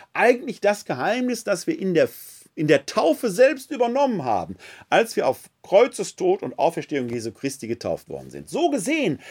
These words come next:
ist die Eucharistie ein stets neues Osterfest. Die Teilhabe an der Eucharistie eine stete Tauferneuerung, eine Tauferinnerung. Die Teilhabe an der Eucharistie, das große Fest der Christen,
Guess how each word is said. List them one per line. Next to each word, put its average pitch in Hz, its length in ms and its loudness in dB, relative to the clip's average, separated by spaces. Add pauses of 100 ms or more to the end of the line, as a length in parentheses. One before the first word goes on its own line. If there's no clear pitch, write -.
(240)
ist - 160 -6
die 208 80 -4
Eucharistie 220 720 -4
ein 160 160 -4
stets - 460 -10
neues 226 340 -8
Osterfest. 233 640 -6 (240)
Die 160 100 -6
Teilhabe 220 640 0
an 208 120 -4
der 196 100 -2
Eucharistie 214 680 -6
eine 151 340 -2
stete 240 540 -6
Tauferneuerung, 127 920 -2
eine 110 320 -6
Tauferinnerung. 131 1000 -2 (300)
Die 147 120 -8
Teilhabe 220 720 0
an 165 160 -4
der - 160 0
Eucharistie, 165 800 -6 (260)
das 202 420 0 (120)
große 151 640 2
Fest - 560 -6
der 113 140 -2
Christen, 135 560 -4